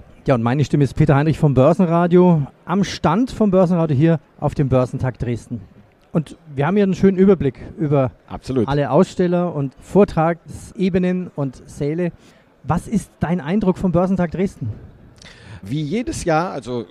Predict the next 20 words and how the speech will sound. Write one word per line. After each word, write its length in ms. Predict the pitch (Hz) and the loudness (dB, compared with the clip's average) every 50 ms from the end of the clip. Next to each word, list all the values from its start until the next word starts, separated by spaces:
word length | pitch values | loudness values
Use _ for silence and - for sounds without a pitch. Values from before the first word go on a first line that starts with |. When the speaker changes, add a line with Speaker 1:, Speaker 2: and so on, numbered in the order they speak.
| - | -10
Speaker 2:
jetzt 240 | 107 120 113 - - | -10 -10 -10 -8 -8
nach 100 | 131 123 | -10 -10
zwei 220 | - - 135 139 131 | -8 -6 -4 -2 0
Jahren, 260 | 135 131 135 151 151 | 0 -2 -2 -6 -6
freue 160 | - 147 143 | -4 -4 -4
ich 80 | 139 - | -2 -4
mich 140 | 147 - | -6 -8
endlich 240 | 139 135 135 139 - | -8 -10 -10 -10 -8
mal 160 | 135 123 120 | -6 -4 -4
wieder 100 | 120 107 | -2 -2
hier 220 | 110 104 110 127 - | 0 2 2 2 2
zu 120 | - 151 | 0 -2
sein. 320 | 143 147 139 147 175 208 285 | -2 -2 -2 -2 -4 -4 -4
Also 400 | - 156 160 160 - 202 190 170 | -2 -2 -2 -2 -2 -6 -6 -4
ich, 360 | 151 185 180 - - - 175 | -4 -6 -6 -6 -10 -6 -4
äh, 200 | 165 175 185 170 | -2 -2 -4 -6
freue 300 | - - - 165 175 196 | -8 -2 0 2 2 2
mich, 380 | 208 202 190 - - - - _ _ _ _ _ _ | 0 -2 -4 -4 -8 -12 -14 _ _ _ _ _ _
wieder 480 | 160 131 165 196 208 208 185 185 175 | -14 -10 -8 -6 -6 -2 -2 -2 -2
mal 440 | 175 170 170 170 170 170 170 170 | -2 -2 -4 -2 -2 -2 -4 -4